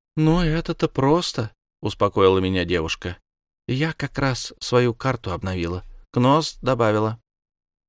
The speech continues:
«А как?» удивленно посмотрел я на нее. «Ну, п-, одно слово», рассмеялась девушка. «Давай свою». Я протянул ей карту, и через секунду на ней появился план города.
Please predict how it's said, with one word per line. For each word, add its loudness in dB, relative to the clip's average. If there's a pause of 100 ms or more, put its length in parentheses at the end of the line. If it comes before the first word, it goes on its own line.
(100)
«А -8
как?» -4
удивленно 2
посмотрел -2
я -2
на -2
нее. -2 (580)
«Ну, 2
п-, -20 (420)
одно 4
слово», 4 (100)
рассмеялась 2
девушка. 0
«Давай 2
свою». 2 (560)
Я 2
протянул 2
ей 2
карту, -2
и -4
через -4
секунду 0
на 2
ней 2
появился 0
план -2
города. -6